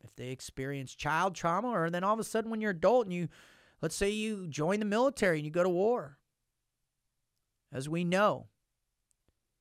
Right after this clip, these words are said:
the excruciating pain and statistics of what we're experiencing. The last one the other day I saw,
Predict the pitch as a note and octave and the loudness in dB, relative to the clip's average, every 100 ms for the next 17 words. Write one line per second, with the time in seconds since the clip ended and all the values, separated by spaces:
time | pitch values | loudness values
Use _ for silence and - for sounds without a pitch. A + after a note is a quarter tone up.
0 | _ _ _ _ _ _ _ _ _ - | _ _ _ _ _ _ _ _ _ -10
1 | C#3 C#3+ - - G3 F#3 - E3+ E3 D#3+ | -8 -8 -10 -6 -4 -4 -2 0 0 -2
2 | D3+ - - - _ - F3+ F#3+ F#3+ F3+ | -6 -10 -18 -20 _ -10 -8 -6 -6 -6
3 | D3+ - - D3+ - G3+ G#3 - D3+ - | -8 -10 -8 -8 -2 0 0 -2 -10 -8
4 | - C#3 D3 E3+ D#3+ D3 C#3+ - - E3+ | -12 -8 -4 -4 -4 -8 -10 -12 -12 -8
5 | G3 G3 D3 - C3 C3 _ _ _ _ | -8 -8 -10 -14 -16 -18 _ _ _ _
6 | _ _ _ _ _ _ _ _ - _ | _ _ _ _ _ _ _ _ -20 _
7 | _ _ - A#2 C#3 D3+ - D3+ D#3+ E3+ | _ _ -16 -10 -6 -6 -6 -6 -6 -8
8 | D3+ D#3+ C#3+ D3 D#3+ E3 - D3+ D#3+ F#3 | -10 -10 -8 -6 -4 -6 -4 -2 0 -2
9 | F#3+ | -4